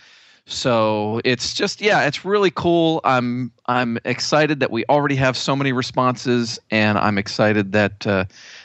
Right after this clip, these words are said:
that we'll get a chance to start sharing results and talking about, uh, about more results, you know, once, uh, once we get through the end of, of March.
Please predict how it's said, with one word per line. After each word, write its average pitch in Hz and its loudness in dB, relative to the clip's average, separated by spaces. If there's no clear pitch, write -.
that 104 2
we'll 101 -2
get 104 0
a 95 -6
chance 101 0
to 104 -6
start 98 0
sharing 107 2
results 101 0
and 95 -4
talking 101 -2
about, 101 -2
uh, 92 -2
about 98 0
more 104 2
results, 104 0
you 123 -2
know, 107 0
once, 107 0
uh, 107 0
once 117 -2
we 123 2
get 120 0
through 127 2
the 127 4
end 131 2
of, 123 -2
of 127 -2
March. - -2